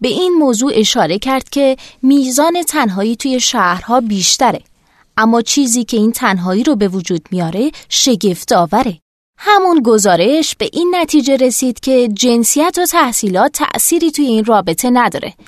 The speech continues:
به جز کسایی که بالاترین سطح تحصیلات رو دارن که معمولاً تنها ترن. درآمد خانواده و نگهداری از حیوانات خانوادگی نیز تأثیر خیلی خیلی کمی دارن.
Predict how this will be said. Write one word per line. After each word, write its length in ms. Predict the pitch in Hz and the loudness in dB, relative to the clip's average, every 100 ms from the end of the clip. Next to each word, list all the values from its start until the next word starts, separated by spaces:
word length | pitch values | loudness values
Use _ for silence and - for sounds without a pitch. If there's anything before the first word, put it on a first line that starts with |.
| - - - - | -20 -20 -8 -2
به 120 | 220 | 0
جز 220 | 262 - | 0 0
کسایی 400 | 247 196 214 294 | 0 -2 0 -2
که 160 | 294 349 | -2 -4
بالاترین 680 | 220 214 202 190 220 180 185 | 2 2 2 0 -2 -6 -4
سطح 360 | - 247 233 | -2 -2 -2
تحصیلات 720 | 220 208 185 214 185 240 294 320 | -4 -4 -2 -4 0 0 0 -2
رو 60 | |
دارن 400 | 311 294 294 294 - - - | 0 2 0 -2 -6 -18 -4
که 140 | 302 | 0
معمولاً 580 | 285 302 277 285 339 359 | 4 4 2 2 0 -2
تنها 360 | 311 277 220 185 | -2 0 0 -2
ترن. 340 | - 214 - - _ _ _ _ _ - - _ | 0 -2 -2 -10 _ _ _ _ _ -20 -20 _
درآمد 600 | 233 214 202 190 202 226 | 0 2 2 2 2 0
خانواده 760 | 220 - 214 180 165 165 202 311 | -2 0 0 0 -2 0 0 0
و 160 | 262 247 | 2 2
نگهداری 720 | 214 190 202 190 202 190 226 | 2 2 0 0 -2 -2 0
از 140 | 202 | 0
حیوانات 540 | - 196 180 185 208 208 | -2 -4 -4 -2 -2 -4
خانوادگی 800 | - 208 175 170 160 156 190 233 | -2 -2 -2 -4 -4 -6 -4 -2
نیز 280 | 349 381 - - - | -2 -2 -6 -14 -10
تأثیر 520 | 277 285 269 - 381 403 | -2 0 2 0 0 0
خیلی 420 | 381 285 233 208 208 | -2 -2 0 -2 -4
خیلی 360 | 240 190 175 | -2 -2 -4
کمی 340 | - 294 202 147 | -2 0 0 -2
دارن. 260 | 160 - | -6 -8